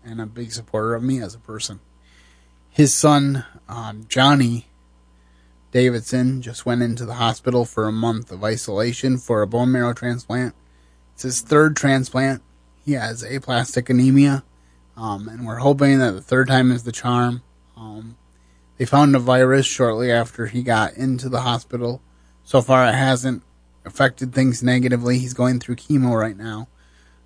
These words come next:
Um, he actually, he and his dad both shaved their heads a couple days before, um, they went into the, uh, hospital on Facebook Live, or the day they went into the hospital on Facebook Live.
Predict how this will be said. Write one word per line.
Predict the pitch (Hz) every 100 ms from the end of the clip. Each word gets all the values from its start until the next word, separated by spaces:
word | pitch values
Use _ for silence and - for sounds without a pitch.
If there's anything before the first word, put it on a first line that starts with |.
| _
Um, | 101 95 92 107 _ _ _ -
he | 110 131 113 - _ _
actually, | 113 123 - 123 117 113
he | 101 151
and | 131
his | 123 117
dad | 123 113
both | 117 113
shaved | - - 117 107
their | 101
heads | 107 113 110 107 - - _ _ _ _ _
a |
couple | - 123 127
days | 120 123
before, | 117 110 - 117 113 113 - _ _
um, | 110 104 92 92 101 _ _
they | - 127
went | 123 120
into | 120 117 117
the, | 110 107 107 - _ _ _ _ _ _ _ _
uh, | - 104 104 101 _ _ _
hospital | - 139 123 - 123 113 120 120 -
on | 123
Facebook | 123 127 123 - 120
Live, | 107 107 -
or | 123 127
the | 127 123
day | 135 156
they | 135
went | 120 120
into | 113
the | 107
hospital | 113 107 107 107 123 _
on | 110 117
Facebook | 120 110 117 110
Live. | 104 98 101